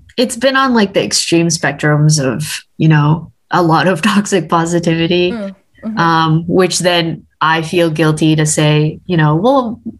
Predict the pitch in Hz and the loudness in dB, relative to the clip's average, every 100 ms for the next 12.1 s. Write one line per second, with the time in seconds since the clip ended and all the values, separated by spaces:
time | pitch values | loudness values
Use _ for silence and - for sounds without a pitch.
0 | - 240 415 466 - 226 202 - 190 156 | -4 0 0 -2 -2 0 0 0 0 0
1 | - - - - 151 147 143 151 - - | -2 -4 -2 0 0 0 0 -4 -12 -20
2 | - - _ _ - - 302 - 330 - | -20 -20 _ _ -14 -8 -10 -8 -14 -10
3 | 427 - - - 294 269 - - 302 320 | -10 -12 -14 -4 -2 -2 -8 -6 0 0
4 | 277 247 - 294 311 240 - _ - - | 0 -4 -2 0 0 -2 -8 _ -16 -16
5 | - - 262 254 254 190 - - _ _ | -16 -2 2 4 4 0 -6 -18 _ _
6 | - 226 233 240 214 180 151 151 180 170 | -4 2 4 4 2 2 0 -2 -2 0
7 | 160 135 - - 226 240 240 240 226 208 | -2 -2 -4 0 2 2 2 2 0 -4
8 | - 202 202 202 196 196 202 202 165 185 | -8 -16 -4 0 0 0 0 -2 -4 -2
9 | 185 185 180 170 175 170 170 165 156 175 | -2 -2 -4 -4 -2 0 0 0 -6 -14
10 | - 170 175 170 170 160 165 156 156 151 | -8 -4 0 2 0 0 -2 -2 -2 0
11 | 151 156 151 147 147 143 143 147 160 170 | 2 4 2 2 0 0 -2 -2 0 0
12 | 175 | -2